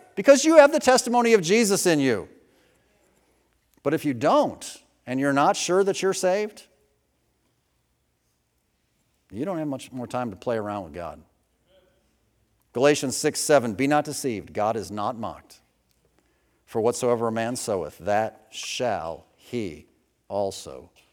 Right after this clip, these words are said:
reap." You have an opportunity to surrender your heart and your life to the Lord Jesus today. He loves you so much, he gave you the time. And he's long-suffering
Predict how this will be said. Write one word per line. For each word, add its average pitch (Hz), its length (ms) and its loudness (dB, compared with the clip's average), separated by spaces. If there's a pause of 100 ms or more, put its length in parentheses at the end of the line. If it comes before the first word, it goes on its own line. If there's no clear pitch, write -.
(160)
reap." 85 340 -16 (1800)
You 127 120 -4
have 131 100 0
an 110 80 -4
opportunity 107 460 -6
to 98 60 -6
surrender 113 340 -8
your 110 120 -6
heart 117 220 -6
and 117 60 -12
your 117 80 -10
life 113 180 -4
to - 60 -18
the 113 40 -8
Lord 110 220 -6
Jesus 101 320 -12
today. 90 260 -10
He 107 120 -12
loves 104 260 -8
you 110 100 -12
so 113 220 -12
much, 107 240 -12
he 95 80 -16
gave 107 400 -8
you 107 180 -8
the 82 120 -14
time. 117 720 -16 (520)
And 113 100 -10
he's 104 160 -10
long-suffering 120 1300 -4